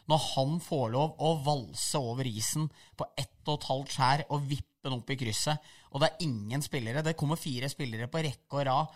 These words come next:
som er sånn tube bak, og ingen gjør noen verdens ting,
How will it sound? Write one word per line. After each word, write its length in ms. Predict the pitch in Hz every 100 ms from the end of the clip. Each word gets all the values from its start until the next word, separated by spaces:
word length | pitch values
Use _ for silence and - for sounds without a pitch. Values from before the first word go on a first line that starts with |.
| -
som 140 | - 151
er 80 | 143
sånn 160 | 160 -
tube 580 | - 180 127 110 123 147
bak, 320 | 139 175 -
og 100 | 147 -
ingen 280 | 135 131
gjør 220 | 131 127 156
noen 280 | 135 131
verdens 380 | 131 113 123 147
ting, 260 | 165 175